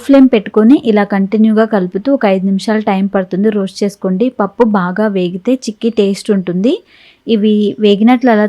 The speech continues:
తెలుస్తుందంటే చిట్పట్లాడతాయి, అలాగే కొంచెం ఉబ్బినట్లుగా కూడా మనకి అర్థమవుతుంది చూస్తే. అలా ఉంటే ఇవి చక్కగా వేగినట్లు అన్నమాట. ఇక స్టవ్ ఆపేసి వెంటనే వీటిని వేరొక గిన్నెలోకి ట్రాన్స్‌ఫర్ చేసుకోండి.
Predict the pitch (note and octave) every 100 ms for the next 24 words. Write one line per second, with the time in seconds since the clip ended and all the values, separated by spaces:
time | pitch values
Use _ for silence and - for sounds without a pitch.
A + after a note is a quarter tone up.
0 | A3 G#3+ - G#3 G#3 B3+ - G3+ A3+ A3+
1 | A#3 G3+ G3+ G#3+ A3 E4 - G#3 G3 G3
2 | F#3+ F#3+ G3 G#3 _ _ _ _ _ -
3 | G#3+ - G#3 - G#3 F3+ G#3+ A3+ A3 G#3
4 | G#3 G#3 A3 C#4 A3 G#3 G3 - F#3+ F3
5 | G#3+ G#3+ G3+ F#3+ F3 G3 F#3 - B3+ E4+
6 | - G3+ G3 F#3+ F#3+ D4 E4 G3+ G3 F#3+
7 | - F#3+ G3 F3+ F3+ G3 G3+ F#3 F3+ F3
8 | E3+ G#3+ C#4 G4 _ _ - G#3+ F#3+ G3
9 | F#3 G3+ F#3 G#3 G#3 G3 F#3 E4 - _
10 | _ _ G#3 G3+ G3+ A#3+ C4+ G#3+ G#3 G3+
11 | G3 F#3 F#3+ G3+ G#3 G#3 G3 F#3+ F#3+ G3+
12 | B3+ A3 F3+ G#3 F#3+ F#3 F3+ F3+ F3+